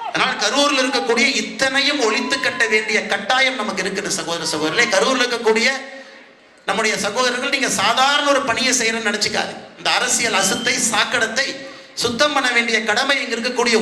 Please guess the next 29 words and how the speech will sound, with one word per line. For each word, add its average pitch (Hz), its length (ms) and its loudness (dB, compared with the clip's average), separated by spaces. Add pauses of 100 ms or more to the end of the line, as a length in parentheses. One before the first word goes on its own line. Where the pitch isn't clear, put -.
ஒரு 220 180 4
ஒரு 240 140 2
மனிதர்களுக்கும் 196 720 -2
இருக்கு. 151 220 -12 (800)
கருவூரார் 277 600 2
வாழ்ந்த 233 320 2
மண், 262 220 0
சதேஷ்-, 277 360 0 (140)
சதாசிவ 269 480 2
பிரம்மேந்திரா 262 520 0
அவர்கள் 220 280 -2
வாழ்ந்த 185 300 -2
மண். - 120 -12 (840)
எப்படிப்பட்ட 285 480 2 (140)
மகான்கள் 294 580 2
வாழ்ந்த 208 300 0
மண், 190 120 -4
இன்னைக்கு 185 220 -2
எப்படிப்பட்ட 226 380 -2 (100)
மனிதர்கள் 190 420 -4
வாழ்றாங்க. 147 400 -6 (840)
இந்த 226 180 0
வேடந்தாங்கல் 277 640 4
சரணாலயத்துக்கு 247 720 0
அப்பப்போ 247 360 0
ஒரு 214 140 2
பறவை 202 240 4 (120)
போகும். 180 260 0 (800)
அந்த 196 180 0